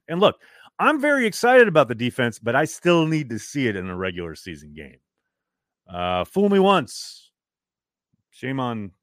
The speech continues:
you, won't get fooled again. You know, we've, we've been here. We've, you know, even in that week one game against the Bears and Matt LaFleur's first game, you know, Matt, Aaron Rodgers, we got a defense until they didn't,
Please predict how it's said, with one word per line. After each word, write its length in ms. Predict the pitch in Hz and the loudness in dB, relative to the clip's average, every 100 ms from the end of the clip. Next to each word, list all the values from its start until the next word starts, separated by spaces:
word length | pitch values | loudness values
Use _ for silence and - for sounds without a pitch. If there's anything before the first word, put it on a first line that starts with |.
| _ _ | _ _
you, 340 | 117 113 95 80 | -12 -10 -12 -14
won't 180 | 104 101 | -14 -12
get 120 | 90 | -12
fooled 240 | - 104 82 | -12 -14 -8
again. 300 | 92 98 - _ _ _ _ _ _ _ _ | -6 -6 -10 _ _ _ _ _ _ _ _
You 100 | 80 | -12
know, 220 | 80 80 | -8 -8
we've, 340 | 80 127 147 - _ _ _ _ | -4 -2 -2 -4 _ _ _ _
we've 180 | 165 | -2
been 200 | 190 269 | 2 2
here. 420 | 285 240 120 78 78 | 2 0 -2 -6 -16
We've, 320 | 95 135 165 | -8 -4 -2
you 100 | 170 | -2
know, 140 | 180 190 | -4 -4
even 200 | 208 226 | -4 -4
in 260 | 220 202 | -4 -4
that 220 | 202 220 202 | -4 -2 -2
week 220 | 233 208 | -6 -4
one 240 | 220 277 | -4 -2
game 240 | 247 208 156 | -2 -2 -2
against 220 | 160 156 | -4 -8
the 80 | 175 | -4
Bears 500 | 185 226 208 143 117 | -2 0 0 -2 -6
and 140 | 135 | -8
Matt 160 | 143 160 | -6 -6
LaFleur's 400 | 165 180 185 175 | -8 -4 -4 -4
first 260 | 190 165 | -8 -8
game, 460 | 175 233 202 90 80 _ _ _ _ _ _ _ _ 101 | -8 -8 -8 -12 -18 _ _ _ _ _ _ _ _ -20
you 80 | |
know, 100 | 135 | -14
Matt, 220 | 156 147 - | -8 -6 -4
Aaron 240 | 165 165 | -4 -2
Rodgers, 880 | 170 214 175 135 87 82 - - _ _ | -2 -2 -2 -6 -6 -12 -20 -20 _ _
we 80 | 90 | -4
got 200 | 120 185 | 0 0
a 40 | |
defense 720 | 196 240 190 175 170 - - | -2 -6 -4 -6 -6 -16 -20
until 680 | 359 415 415 392 - 320 277 | -16 -12 -14 -14 -8 -4 -4
they 160 | 226 | -4
didn't, 460 | 190 113 - _ _ | -4 -6 -10 _ _